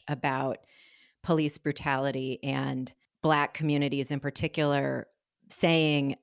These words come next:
no more. At the same time, one of the policy solutions that has emerged is around defunding police departments and, and redirecting that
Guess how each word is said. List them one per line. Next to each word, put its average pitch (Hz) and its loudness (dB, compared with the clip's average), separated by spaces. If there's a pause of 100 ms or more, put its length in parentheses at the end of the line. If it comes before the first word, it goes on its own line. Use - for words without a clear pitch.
(220)
no 165 2
more. 147 2 (560)
At 165 -2
the 156 0
same 196 2
time, 151 0
one 147 0
of 147 -2
the 147 -8
policy 208 0
solutions 143 -4
that 143 -4
has 135 -6
emerged 135 -4
is 143 -6
around 143 -2
defunding 143 0 (520)
police 233 2
departments 139 0
and, 139 0
and 147 -2
redirecting 151 2
that 139 -2